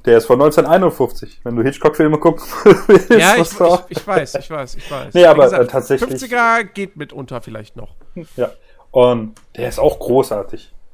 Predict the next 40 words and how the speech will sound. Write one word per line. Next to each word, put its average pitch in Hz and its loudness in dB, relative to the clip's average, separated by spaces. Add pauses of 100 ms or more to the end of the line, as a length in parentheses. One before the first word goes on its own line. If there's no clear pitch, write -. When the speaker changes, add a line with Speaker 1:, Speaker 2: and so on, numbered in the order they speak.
Speaker 1:
Ja? 117 -8 (880)
Also 107 -14
es - -20
gibt 110 -12
da 143 -4
viele. 160 -4
Ich 127 -6
weiß 175 -2
auch 160 -2
nicht, 139 -10
warum. 117 -2
Ich 110 -10
hatte 165 -2
irgendwann 180 -2
mal 170 -8
so 117 -6
die 113 -6
Zeit, 180 -2 (1600)
da 139 2
kam 175 4
irgendwie 165 4
so, 151 2
oh, 156 2
Film 165 -4
Noir. 143 -6 (560)
Könntest - -12
du 160 -10
mal 160 -6
gucken. 143 -4 (420)
Hm, 135 -8
was 110 -8
gibt's - -12
denn 113 -12
da? 104 -6
Und 104 -14
das 104 -14
war 131 0
der 123 -2
erste - -4
Film. 147 -8